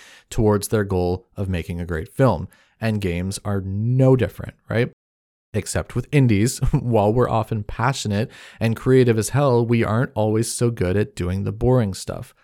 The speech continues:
like meetings. And I think it's easier to overlook because we often work alone or in small teams.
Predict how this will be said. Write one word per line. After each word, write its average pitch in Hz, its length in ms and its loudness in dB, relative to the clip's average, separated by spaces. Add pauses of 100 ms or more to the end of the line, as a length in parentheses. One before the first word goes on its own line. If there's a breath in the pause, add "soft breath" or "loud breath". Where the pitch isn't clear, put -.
(100)
like 90 300 -4
meetings. 98 600 -2 (440 loud breath)
And 123 140 0
I 131 60 4
think 156 160 0
it's 175 120 -2
easier 120 300 2
to 110 80 4
overlook 92 420 2
because 92 320 -4
we 85 400 -6 (140)
often - 360 -6
work 85 220 -4
alone 82 520 -6
or 82 220 -4
in 85 140 -6
small - 340 -8
teams. - 520 -4